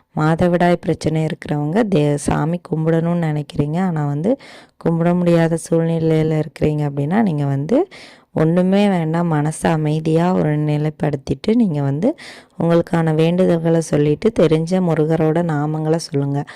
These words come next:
அதுக்கு எந்த விதமான கட்டுப்பாடுகளுமே கிடையாது. ஆனா என்ன, நம்ம பூஜை அறை பக்கம் மட்டும்தான் போகக்கூடாது. மத்த மாதிரி தீபங்கள் ஏற்றுறது, அந்த மாதிரி வேலைகள்லாம் செய்யக்கூடாது. ஆனா வந்து முருகரோட நாமங்கள் வந்து சொல்லலாம். எந்த நிலையில இருந்தாலும்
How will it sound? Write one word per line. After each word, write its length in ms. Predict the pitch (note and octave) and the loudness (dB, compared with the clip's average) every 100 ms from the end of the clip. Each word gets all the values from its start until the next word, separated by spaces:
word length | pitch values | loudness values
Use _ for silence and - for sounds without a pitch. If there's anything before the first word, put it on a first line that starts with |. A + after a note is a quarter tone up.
| - - _ | -20 -20 _
அதுக்கு 380 | - C#3 F3+ - F#3 | 0 0 0 2 2
எந்த 260 | D#3 D#3 | 4 2
விதமான 560 | D#3 D#3 D#3 D#3 D#3 D3+ | 2 2 2 2 2 0
கட்டுப்பாடுகளுமே 920 | - C3+ - C#3 D3 C#3 C#3+ C#3 D#3+ | -2 -4 -4 -2 0 0 -2 -2 -2
கிடையாது. 640 | F3 C3+ C3 C3+ C3 B2 G3 D4 - - - _ | -4 0 0 2 0 0 0 0 -6 -20 -20 _
ஆனா 200 | D#3 F3 A3+ F#3 | 0 2 4 2
என்ன, 280 | D#3+ F#3+ | 2 0
நம்ம 220 | A3 F#3+ F3 | 0 0 -2
பூஜை 340 | D#3+ E3+ E3+ F3 | -2 -2 2 2
அறை 140 | E3 | 2
பக்கம் 400 | E3 D3 - C#3+ C#3+ | -2 -4 -4 -4 -4
மட்டும்தான் 440 | C3+ C3+ D3 E3+ | -4 -4 -4 -4
போகக்கூடாது. 520 | - D3 - C#3+ C3+ B2+ | -2 -4 -2 -2 0 -2
மத்த 320 | C#3+ C#3+ - E3 | -4 -2 -2 -2
மாதிரி 280 | D#3+ E3 B3 - - - _ D#3 | 0 0 -2 -4 -20 -20 _ 2
தீபங்கள் 520 | F#3 F3 F3 E3+ E3 | 4 4 2 2 2
ஏற்றுறது, 440 | D#3 - D3+ D3+ F#3 | 2 0 0 2 2
அந்த 220 | E3 D3+ | 2 0
மாதிரி 260 | D3+ D3+ D#3+ | 0 0 2
வேலைகள்லாம் 600 | D3+ D3 C#3+ C#3 E3 F#3+ | 2 2 2 0 -2 -2
செய்யக்கூடாது. 640 | C#3+ C#3 C#3 C3 C3 D3+ C4+ - - - - | -2 -2 -2 -2 0 0 -2 -6 -20 -12 -2
ஆனா 180 | F3 F#3 | 2 2
வந்து 200 | F3+ G3 | 2 0
முருகரோட 580 | G3 F3 F3+ F#3 F#3 F3+ F3 | 0 0 0 0 2 2 2
நாமங்கள் 600 | E3+ E3 F3 F3 E3+ D3+ | 0 0 0 0 0 0
வந்து 200 | D3 E3 | -2 -4
சொல்லலாம். 560 | - D3 C#3+ D3 D3 - | -2 0 2 0 0 -2
எந்த 260 | C#3 C#3 D#3+ | -4 -2 -2
நிலையில 500 | E3+ E3 D#3+ E3 D#3+ D#3 | -2 0 2 2 2 0
இருந்தாலும் 540 | D3+ D#3+ D3+ E3+ | -2 -2 0 0